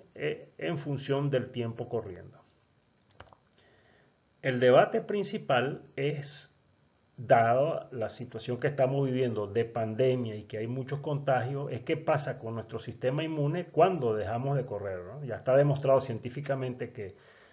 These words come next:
durante el running nuestro sistema inmune se fortalece. Ahora vamos a ver qué pasa cuando llegamos a,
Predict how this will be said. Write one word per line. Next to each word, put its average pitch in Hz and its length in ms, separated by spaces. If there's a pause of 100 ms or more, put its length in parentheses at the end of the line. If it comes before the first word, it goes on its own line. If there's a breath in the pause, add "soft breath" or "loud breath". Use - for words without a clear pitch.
(260 soft breath)
durante 127 600
el 151 140
running 160 800
nuestro 120 320
sistema 127 400
inmune 135 440
se 139 140
fortalece. 113 760
Ahora 107 200
vamos 120 240
a 127 60
ver 123 100
qué 143 100
pasa 135 440
cuando 101 420 (280)
llegamos 113 480
a, 98 360